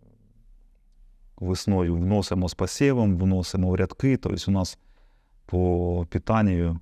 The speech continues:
по защиті, е, все робимо як положено. Дженерики теж в основному не використовуємо, використовуємо всі оригінальні препарати. Ну і семена теж, соответственно, ми що тільки що балакали, що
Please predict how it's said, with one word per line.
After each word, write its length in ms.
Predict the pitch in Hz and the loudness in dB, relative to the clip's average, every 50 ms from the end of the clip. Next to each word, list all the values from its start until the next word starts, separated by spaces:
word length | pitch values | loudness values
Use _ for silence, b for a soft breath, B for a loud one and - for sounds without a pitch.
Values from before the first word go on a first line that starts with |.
| - | -4
по 140 | - 98 95 | -2 0 2
защиті, 680 | 90 95 90 - - - 120 113 - - 90 82 82 - _ _ _ _ _ _ _ _ _ _ - | 2 0 0 -2 -4 -2 -2 -2 0 -2 -4 -4 -4 -6 _ _ _ _ _ _ _ _ _ _ -6
е, 40 | - 92 87 87 90 92 95 95 92 92 - | -4 -2 -2 0 -2 -2 -4 -4 -8 -10 -10
все 320 | - - - - - 101 101 | -12 -12 -8 -2 0 2 4
робимо 340 | 98 98 90 85 85 87 90 | 4 4 2 2 2 2 2
як 100 | 87 - | 0 -2
положено. 520 | - - 87 82 85 85 82 87 90 87 | -2 -2 -2 0 0 0 0 2 0 0
Дженерики 760 | 82 - 110 104 95 87 90 107 117 123 120 104 98 - 95 | -2 -4 -4 -2 -2 0 2 2 2 4 2 2 0 -2 -2
теж 180 | - - 90 85 | -2 0 0 0
в 80 | 90 | 0
основному 320 | 87 85 - - 95 95 95 | -2 -2 -2 -2 -2 0 0
не 80 | 92 | -2
використовуємо, 640 | 90 - - - 117 120 113 92 87 87 85 82 82 - _ - | -2 -4 -4 0 0 2 2 0 -2 -2 -2 -4 -4 -6 _ -10
використовуємо 520 | 85 - - - 95 92 82 85 87 85 | -12 -8 -4 -2 -2 0 0 0 -2 -2
всі 200 | 80 - - 92 | -2 -2 -2 -2
оригінальні 500 | 90 85 87 95 104 120 123 120 110 101 | -2 -2 -2 -2 0 0 2 2 0 0
препарати. 600 | - 92 90 - 95 92 90 87 80 - - - _ _ _ _ - | 0 -4 -4 -2 0 0 0 0 -2 -4 -8 -12 _ _ _ _ -6
Ну 140 | - 147 143 | -2 0 0
і 40 | 117 | 0
семена 400 | - - 107 101 107 113 110 101 | 0 2 2 2 4 4 2 0
теж, 240 | - - 87 85 82 80 78 | 0 0 -2 0 -2 -4 -6
соответственно, 580 | - - 90 - 98 95 - - 90 87 85 - - - | -6 -6 -6 -4 -4 -4 -4 -4 -4 -4 -4 -6 -6 -4
ми 160 | 92 90 85 | -4 -4 -4
що 180 | - - 87 | -4 -4 -6
тільки 220 | - - 95 - 95 | -6 -6 -6 -6 -8
що 140 | - - 85 | -6 -4 -4
балакали, 500 | 87 90 101 104 98 - - 95 87 80 | -2 0 0 0 -2 -2 -4 -6 -6 -6
що 280 | - - 90 95 - | -6 -8 -10 -10 -12